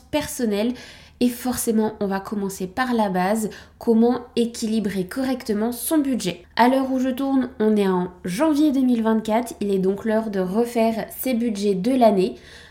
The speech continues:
À l'heure où toi, tu l'écoutes, on devrait être à la mi-février normalement. Il est toujours temps, si tu ne l'as pas fait, de te pencher sur ton budget personnel. Et si tu l'as déjà fait,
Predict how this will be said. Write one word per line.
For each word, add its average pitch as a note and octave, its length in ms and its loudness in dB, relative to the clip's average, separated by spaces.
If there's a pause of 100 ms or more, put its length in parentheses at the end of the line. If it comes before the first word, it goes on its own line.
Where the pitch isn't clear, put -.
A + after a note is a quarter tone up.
(140)
À G#3 140 2
l'heure A3 280 2
où F#3 100 -4
toi, B3 280 -2
tu A#3+ 260 -2
l'écoutes, D4 480 0 (160)
on E4 140 2
devrait B3 540 2
être A#3+ 340 -4 (200)
à C#4 120 0
la A#3 220 6
mi-février A#3+ 1120 2
normalement. G#3 640 2 (160)
Il C#4+ 160 4
est C4 160 2
toujours C#4+ 360 0
temps, A3+ 200 6
si A3 240 -4
tu - 160 -2
ne C4+ 160 6
l'as A#3+ 160 4
pas A#3+ 260 4
fait, A3+ 300 -2 (400)
de G#3+ 200 0
te B3+ 140 0
pencher B3 640 0
sur - 320 -10
ton B3 180 -2 (100)
budget G#3+ 520 -2
personnel. A3+ 680 -2 (380)
Et A#3+ 60 6
si A#3 160 0
tu C4+ 140 -4
l'as A3 160 6
déjà A#3+ 380 4
fait, A3+ 400 -2